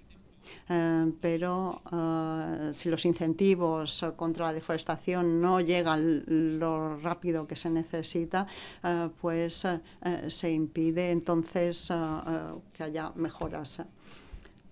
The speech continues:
Y luego un último punto en cuanto a los modelos económicos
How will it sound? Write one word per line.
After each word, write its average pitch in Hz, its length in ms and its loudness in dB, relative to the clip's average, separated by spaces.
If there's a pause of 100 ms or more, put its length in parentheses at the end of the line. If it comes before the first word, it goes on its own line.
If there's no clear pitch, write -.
(720)
Y 220 100 6
luego 208 200 6
un 208 120 6
último 208 420 0
punto 233 720 4
en 185 160 6
cuanto 175 1000 6
a 165 500 4
los 165 840 4
modelos 170 380 4
económicos 180 920 2